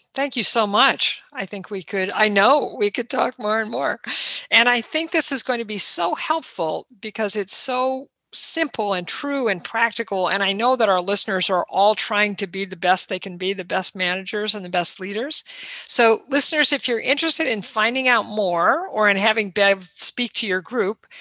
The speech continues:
you can just go to her website at bevk, B E V K A Y E dot com. And to find out more about how we at Proteus support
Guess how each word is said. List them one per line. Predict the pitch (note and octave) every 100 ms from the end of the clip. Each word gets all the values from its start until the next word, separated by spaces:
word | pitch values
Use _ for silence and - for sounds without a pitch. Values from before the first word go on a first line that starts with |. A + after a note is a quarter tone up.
| - -
you | G#3
can | A3+ F#3+
just | - A3+
go | - C4
to | A#3
her | A3+
website | G3+ G3 G3+ - C4+ D#4+ F#4+
at | - F#3+ - E3
bevk, | G3+ B3 - - A3+ G3+ A#3 D#4 G#3+ -
B | A3
E | B3+ - A#3
V | G#3+ G#3 G#3 C4 D#4 -
K | - G3+ - G3
A |
Y | G3 F#3+ F#3
E | G3 G3+ C4+
dot | B3 F3+ - -
com. | - G3 A3+ F4 - - - - - -
And | G#3
to | G#3
find | - B3 B3
out | A#3
more | G3 A3+ A#3
about | G#3+ G#3
how | G3+ G#3+
we | A3 A#3
at | F#3+
Proteus | - - F#4 F4 G#3+
support | - G#3 - A3 F#3+